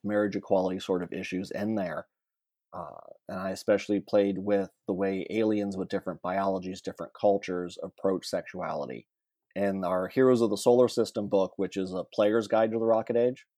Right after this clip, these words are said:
that's a player-facing book. Uh, there's an entire essay on sex, sexuality, and aliens.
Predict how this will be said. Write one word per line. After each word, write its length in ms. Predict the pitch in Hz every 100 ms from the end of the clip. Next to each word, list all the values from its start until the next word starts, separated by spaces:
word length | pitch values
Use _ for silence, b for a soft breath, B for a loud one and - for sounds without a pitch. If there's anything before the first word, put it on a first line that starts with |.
| _ _ _ _ _ _ _
that's 180 | 98 -
a 40 |
player-facing 800 | - 107 104 104 107 104 - 113
book. 240 | 107 120 - _ _ _ _ -
Uh, 280 | 87 76 -
there's 180 | 104 104
an 80 | 110
entire 320 | 110 131 131
essay 480 | 120 147 143 110 92
on 640 | - 101 101 98 98 95 92 _ _ _ _
sex, 340 | - 113 -
sexuality, 600 | 117 107 101 101 101 101
and 100 | 98
aliens. 420 | 110 113 50 -